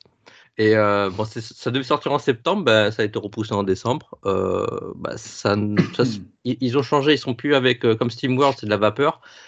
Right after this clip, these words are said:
Speaker 1: Là, c'est un jeu en trois D avec une direc-, direction artistique qui est vraiment très jolie, je trouve, tr-, très colorée. Et là, on va aller nettoyer, euh, la pollution sur une planète lointaine.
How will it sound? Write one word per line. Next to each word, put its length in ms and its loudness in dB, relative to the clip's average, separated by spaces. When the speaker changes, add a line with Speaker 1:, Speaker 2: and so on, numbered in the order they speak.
Speaker 1:
Là, 160 2
c'est 140 -2
un 120 6
jeu 160 2
en 120 4
trois 280 -2
D 260 -2
avec 400 -4
une 160 0
direc-, 300 0
direction 320 -2
artistique 400 -8
qui 80 -6
est 40 -2
vraiment 220 -4
très 160 -4
jolie, 260 -2
je 80 -16
trouve, 180 -8
tr-, 220 -20
très 160 -4
colorée. 520 2
Et 100 -2
là, 160 4
on 80 6
va 120 4
aller 120 4
nettoyer, 640 0
euh, 480 2
la 80 -2
pollution 480 -6
sur 160 -8
une 120 -4
planète 260 -2
lointaine. 340 -6